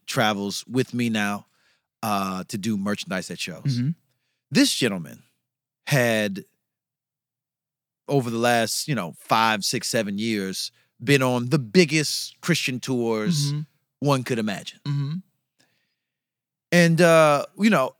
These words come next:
Speaker 1: I hadn't really, he's worked, this is his second show he's done with us, but the first show I didn't really get to talk to him that much, but we had a long drive, so we got to, we got to
Speaker 2: Mm-hmm.
Speaker 1: chop it up.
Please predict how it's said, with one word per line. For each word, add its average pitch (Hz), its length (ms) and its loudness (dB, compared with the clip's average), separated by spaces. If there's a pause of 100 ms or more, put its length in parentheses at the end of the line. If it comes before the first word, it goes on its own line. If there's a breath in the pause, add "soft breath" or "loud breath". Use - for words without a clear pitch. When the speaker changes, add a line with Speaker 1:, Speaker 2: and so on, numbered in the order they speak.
(100)
Speaker 1:
I 220 80 8
hadn't 269 280 4
really, 190 220 4
he's 226 260 2
worked, 190 360 4
this 214 120 2
is 233 100 0
his 175 120 2
second 165 300 2
show 160 220 4
he's 139 100 2
done 147 180 2
with 156 140 0
us, 160 180 4
but 120 140 -12
the 123 40 -8
first 180 260 4
show 165 100 2
I 147 40 6
didn't 143 140 -2
really 127 100 0
get 120 100 -4
to - 40 -20
talk 131 240 2
to - 80 -4
him 135 80 -2
that 135 140 0
much, 135 180 -2
but 123 80 -6
we 139 80 2
had 135 80 2
a 117 40 0
long 117 340 0
drive, 110 340 2
so 123 100 -6
we 117 60 -4
got 113 140 0
to, 104 200 -6
we 117 80 -12
got 113 120 0
to 131 60 -2
Speaker 2:
Mm-hmm. 117 40 -4
Speaker 1:
chop 113 220 2
it 110 60 -2
up. 101 160 -4